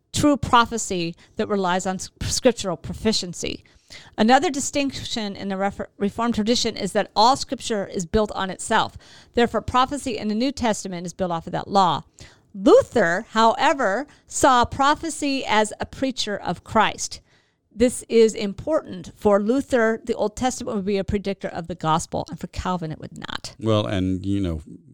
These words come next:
Speaker 2: we were all familiar. For, for Luther, if it doesn't preach Christ, then it's not really of
Speaker 1: Exactly.
Speaker 2: value.
Speaker 1: Exactly. But I think today, as, you know, we're in conversations with people from these different traditions, you can still hear that
Speaker 2: That's
Speaker 1: today.
Speaker 2: true.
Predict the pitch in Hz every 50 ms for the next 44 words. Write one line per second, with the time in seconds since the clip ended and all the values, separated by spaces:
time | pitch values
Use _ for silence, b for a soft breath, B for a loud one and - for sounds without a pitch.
0 | 98 95 - 98 98 98 92 98 95 92 90 - 98 92 95 104 101 92 87 82
1 | 80 - - 98 90 - - - - 98 90 90 95 101 117 113 - - 107 95
2 | 92 90 - B B B B B B B B B B - 98 98 92 87 104 110
3 | 107 101 98 - - - 95 82 - - - - 120 110 95 80 85 - - -
4 | 85 82 85 80 - - - 90 85 85 - 160 - - - 208 190 - 82 82
5 | - 151 - - 87 82 82 87 76 65 67 - 214 208 196 - 240 240 240 233
6 | - - 180 - - b b b b b b 247 240 - - 214 214 - - 277
7 | 302 294 - - - 240 196 180 220 220 233 240 240 220 196 175 165 165 170 -
8 | b b b b - 202 202 190 180 - - - _ _ _ - 202 185 175 170
9 | 180 220 220 202 180 170 - - 214 202 202 190 185 165 - - 220 220 226 -
10 | - 196 180 - 175 - _ - 202 185 - 180 180 - 185 180 185 165 - 190
11 | 180 - 151 120 - - 185 190 240 294 - - 247 202 180 170 - - b b
12 | b b b 208 269 285 - 269 208 - - - - 180 147 - - - - 311
13 | 381 339 226 180 - - - 180 - - 196 190 220 190 170 151 - - B